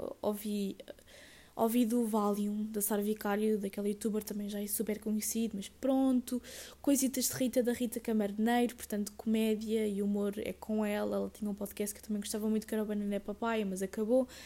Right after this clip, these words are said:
Então ela agora tem o dela, também recomendo. Mais, tenho ouvido muito, isto também é super conhecido, o podcast do Rui Unas, do Maluco Beleza, em que ele faz as entrevistas.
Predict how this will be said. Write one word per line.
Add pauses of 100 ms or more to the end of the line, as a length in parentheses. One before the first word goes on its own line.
(200)
Então
ela
agora
tem
o
dela, (460)
também
recomendo. (540)
Mais,
tenho
ouvido
muito,
isto
também
é
super
conhecido,
o
podcast
do
Rui
Unas,
do
Maluco
Beleza,
em
que
ele
faz
as
entrevistas.